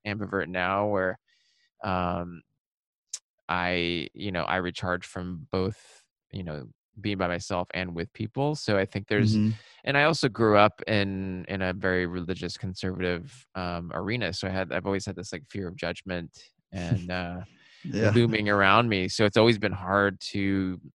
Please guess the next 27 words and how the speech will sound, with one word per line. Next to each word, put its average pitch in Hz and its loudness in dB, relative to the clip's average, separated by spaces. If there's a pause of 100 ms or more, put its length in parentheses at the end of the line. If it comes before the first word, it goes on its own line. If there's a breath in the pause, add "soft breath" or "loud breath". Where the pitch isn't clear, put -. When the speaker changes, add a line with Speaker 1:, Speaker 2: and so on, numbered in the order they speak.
Speaker 1:
you 101 -6
know, 90 -2
whether 98 2
it's - -8
disclosing 101 -2
my 92 0
own 110 0
truth 107 -2
or 92 0
opinion 95 -2
or 101 2
asking 95 -2 (640)
things 101 -2
of 92 -6
people, 95 2
I, 92 0 (120)
I 90 -2
do, 101 -8
like, 85 -4
I 85 -6
feel 98 -2
this, 90 -2
like, 85 -8 (200)
fear 104 0
around 85 -4
it 87 -6
still. 95 -2